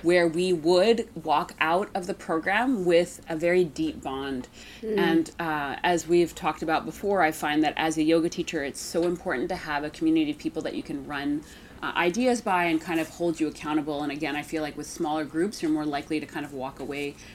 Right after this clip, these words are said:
Speaker 1: with a stronger, um, relationship with the people that you're with. So fast forward, uh, finished my, my three hundred hour program with Shiva, and I decided I wanted to lead 'cause some people had been asking me if I would lead a, a training. And so, um, I created my three hundred hour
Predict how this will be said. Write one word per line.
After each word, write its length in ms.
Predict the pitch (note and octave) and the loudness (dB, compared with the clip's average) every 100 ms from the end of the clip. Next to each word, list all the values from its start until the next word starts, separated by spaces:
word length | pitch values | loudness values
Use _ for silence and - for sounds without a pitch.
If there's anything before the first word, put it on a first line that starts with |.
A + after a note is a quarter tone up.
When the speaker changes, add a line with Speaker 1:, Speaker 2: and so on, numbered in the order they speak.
| - | -4
Speaker 1:
with 340 | E3 D#3+ D#3+ - | 2 2 2 -4
a 160 | D3+ | -4
stronger, 720 | C#3+ - C#3+ C#3 C#3 C3+ C3 - | -4 -8 -8 -8 -8 -8 -8 -8
um, 240 | C3+ C3+ | -8 -6
relationship 640 | D#3 D#3 D3+ D#3 - D3 - | -2 0 0 -2 -4 -8 -12
with 160 | C3+ B2+ | -14 -12
the 60 | |
people 280 | - D3+ - | -8 -8 -8
that 140 | C3 | -10
you're 160 | F#2 C3 | -10 -8
with. 320 | C3+ G#2 - - - - | -8 -8 -12 -20 -20 -12
So 400 | - G#3 C#3 - - - | 0 4 4 0 -12 -20
fast 400 | - D#3+ F3+ - | -2 0 0 -2
forward, 340 | D#3 C3+ E3 B3 - - - | -6 -4 -4 -6 -10 -16 -8
uh, 180 | D3 | -6
finished 500 | - D#3+ - F#3 G3 | -6 -8 -4 -4 -2
my, 240 | F3+ E3 D#3 - | -2 0 0 -2
my 240 | D#3 D#3 | -2 -2
three 260 | D3 - F3+ | -4 -6 -4
hundred 160 | E3 D#3 | -2 -2
hour 140 | C#3 | -4
program 400 | - D#3+ D3+ C#3+ | -4 -6 -4 -6
with 100 | C#3 | -8
Shiva, 480 | - A#3 G3 D#3 D3+ - - - | -4 -2 2 2 0 -8 -14 -2
and 100 | F3 | 0
I 120 | D#3+ | 0
decided 500 | D#3+ F3 F3+ E3 E3+ | 0 -4 0 2 2
I 80 | D#3 | 2
wanted 340 | D#3 D#3 D#3+ D#3+ | 2 2 0 0
to 100 | D3+ | 2
lead 280 | D#3+ F3 | 4 4
'cause 140 | E3+ E3+ | 2 -2
some 160 | D#3 | -2
people 220 | D3+ E3 D#3 | -2 -2 -4
had 100 | C#3 | -4
been 120 | C#3+ | -4
asking 360 | C3+ - D3+ | -6 -6 -6
me 80 | C#3+ | -4
if 140 | C#3+ C3 | -6 -8
I 80 | |
would 100 | C#3 | -6
lead 260 | C#3 C#3+ C#3+ C3+ B2+ | -6 -4 -6 -8 -10
a, 60 | C#3+ | -12
a 60 | B2+ | -10
training. 580 | - F3+ F3+ D#3 C#3 - - - - | -2 2 2 2 -2 -10 -18 -16 -2
And 160 | D#3 | -2
so, 480 | D#3 F3 D#3+ D#3 D3+ - | 0 2 2 2 0 0
um, 300 | D#3 D3 D3 | -2 -2 -2
I 80 | D#3 | -4
created 400 | - E3+ E3 E3 | -2 0 2 2
my 140 | D#3 | 0
three 180 | D3+ E3 | 0 -2
hundred 140 | D3+ | 0
hour 240 | C#3+ C#3+ | 0 -2